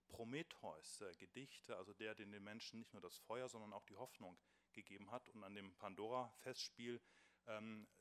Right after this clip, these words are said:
es ein wunder-, wunderbare Dokumente, um Goethes zwiespältiges Verhältnis, äh, zur Hoffnung, äh, darzulegen.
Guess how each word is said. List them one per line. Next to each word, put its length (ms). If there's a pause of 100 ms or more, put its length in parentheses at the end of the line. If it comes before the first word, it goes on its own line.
(360)
es 120
ein 440
wunder-, 320
wunderbare 600 (280)
Dokumente, 560
um 260
Goethes 520
zwiespältiges 760
Verhältnis, 720
äh, 160
zur 160
Hoffnung, 420 (400)
äh, 180
darzulegen. 640